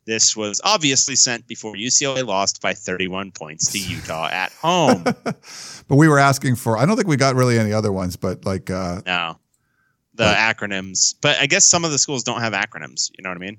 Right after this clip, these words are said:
Speaker 2: Right. So there's, there's less of that.
Speaker 1: Well,
Speaker 2: Uh, here's
Speaker 1: I'll,
Speaker 2: a
Speaker 1: I, I, yeah,
Speaker 2: Oh.
Speaker 1: I guess they do.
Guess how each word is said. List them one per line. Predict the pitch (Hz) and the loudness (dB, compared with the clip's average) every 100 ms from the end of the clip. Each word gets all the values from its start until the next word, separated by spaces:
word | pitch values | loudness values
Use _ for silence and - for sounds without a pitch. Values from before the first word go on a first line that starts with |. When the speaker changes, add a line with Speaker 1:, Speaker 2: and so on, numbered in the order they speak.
| - | -2
Speaker 2:
Right. | 110 90 67 _ | 0 0 -2 _
So | - - 80 | -10 -6 -4
there's, | 80 82 - - | -6 -8 -14 -12
there's | 87 87 | -10 -10
less | 87 | -10
of | 87 | -10
that. | 82 76 _ - 151 | -12 -14 _ -10 -2
Speaker 1:
Well, | 160 156 | 2 2
Speaker 2:
Uh, | 104 - _ _ _ _ _ _ _ - | 0 -6 _ _ _ _ _ _ _ 0
here's | 135 151 | 4 4
Speaker 1:
I'll, | 151 | 4
Speaker 2:
a | 131 123 | 2 -2
Speaker 1:
I, | - | 0
I, | 131 - _ _ _ _ 90 | -2 -6 _ _ _ _ -4
yeah, | 90 | -4
Speaker 2:
Oh. | |
Speaker 1:
I | |
guess | 92 82 | -4 -6
they | - - | -6 -10
do. | - | -16